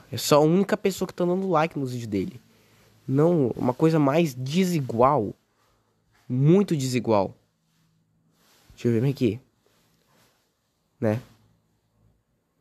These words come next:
S-, eu tenho uns amigos do Discord, né?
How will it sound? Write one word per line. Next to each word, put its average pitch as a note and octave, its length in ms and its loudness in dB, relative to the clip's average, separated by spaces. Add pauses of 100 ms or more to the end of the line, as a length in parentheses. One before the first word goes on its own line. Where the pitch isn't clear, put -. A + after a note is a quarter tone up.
(840)
S-, - 400 -12 (400)
eu - 100 -4
tenho D3+ 180 2
uns D#3 100 0
amigos C3+ 340 0
do B2 140 -2
Discord, C3+ 680 -4
né? A#2 240 -4